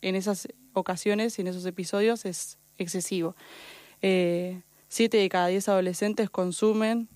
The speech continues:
consumieron alguna vez en la vida y la mitad lo hizo en el último mes. Y la mayoría de estos adolescentes, o la mitad de estos que consumen,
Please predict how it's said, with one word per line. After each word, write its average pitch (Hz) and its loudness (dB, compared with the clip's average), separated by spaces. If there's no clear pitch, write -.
consumieron 196 -2
alguna 190 0
vez 185 -2
en 180 0
la 180 2
vida 233 4
y 208 4
la 185 2
mitad 185 0
lo 202 2
hizo 190 0
en 180 -2
el 180 -2
último 185 0
mes. 202 0
Y 202 -2
la 185 -2
mayoría 190 0
de 185 2
estos 180 -4
adolescentes, 180 0
o 175 -4
la 170 -2
mitad 175 0
de 208 2
estos 190 -6
que 190 -8
consumen, 262 -2